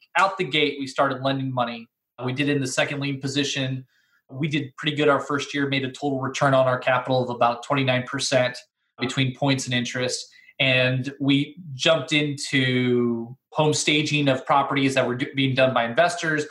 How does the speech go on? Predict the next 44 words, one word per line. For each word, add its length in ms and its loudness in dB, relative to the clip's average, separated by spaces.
We 60 -4
started 320 0
marketing 420 2
for 160 -4
deals. 300 4
And 100 2
it 40 2
was 160 2
just 180 0
like 140 -2
a 40 -10
flood 480 2
of 140 -4
us, 300 0
just 180 -12
like, 240 -2
"What 380 0
can 220 -6
we 80 -10
do? 440 -2
What's 280 0
possible?" 580 -4
And 240 -2
really 200 -2
kind 200 -2
of 80 -2
figuring 360 -4
out 260 2
what 140 -4
we 140 -2
like, 300 2
what 180 -4
really 180 0
kind 220 0
of 60 -2
interests 420 -4
us. 200 2
And 240 0
my 240 4
wife 280 2
really 260 2
hates 240 -2
this 220 -8
analogy, 640 0